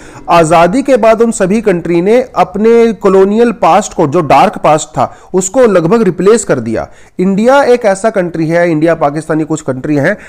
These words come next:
जहाँ पे आज भी ब्रिटिशर्स की लेगेसी को हम लोग संभाल के रखते हैं। ये कोई सही लेगेसी थोड़ी है, क्योंकि ब्रिटिशर्स ने हम लोगों को पूरा एक्सप्लॉइट ही किया है ना।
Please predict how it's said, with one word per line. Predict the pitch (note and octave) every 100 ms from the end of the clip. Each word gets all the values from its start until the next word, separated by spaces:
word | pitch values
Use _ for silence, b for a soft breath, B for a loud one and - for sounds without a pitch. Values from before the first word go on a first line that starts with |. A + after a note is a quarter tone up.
| B C3+
जहाँ | D3+ D#3+
पे | F#3 A#3+
आज | D#3+ E3 G3+ F#3
भी | G3+ G3+
ब्रिटिशर्स | D#3 D3+ F3+ G3+ G3+
की | G3+
लेगेसी | D#3 C3+ D#3 G3+
को | G3
हम | F3 G3+
लोग | -
संभाल | - D3 A#2 C3+ F#3
के | D#3+
रखते | A#2 - F#2+
हैं। | G#2+ - b b b -
ये | A3+
कोई | C#4+
सही | B3 - E3
लेगेसी | A#3+ A3 A3+ A#3+
थोड़ी | G3 G3 G3+
है, | G#2+ - - - - b b -
क्योंकि | F#3+ B3+
ब्रिटिशर्स | F#3 D#3 F#3 A#3+ B3
ने |
हम | B3+ A#3+
लोगों | B3 C4
को | C4
पूरा | A#3+ C4+
एक्सप्लॉइट | B3 - A3+ G#3+ G3+
ही | C4
किया | G#3+ C3+
है | A#2+
ना। | F#3+